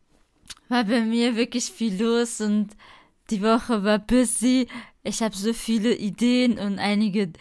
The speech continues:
Dinge, die ich noch klären musste und ich hab noch sehr viele Sachen versucht. Ähm,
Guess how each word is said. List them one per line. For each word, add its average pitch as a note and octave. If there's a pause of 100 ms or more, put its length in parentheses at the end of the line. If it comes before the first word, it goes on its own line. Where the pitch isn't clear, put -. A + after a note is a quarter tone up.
(300)
Dinge, A3
die G3
ich G3+
noch G3
klären A3+
musste G#3
und F3 (540)
ich -
hab G3+
noch G3
sehr G3+
viele F#3+
Sachen G3
versucht. G#3 (580)
Ähm, G3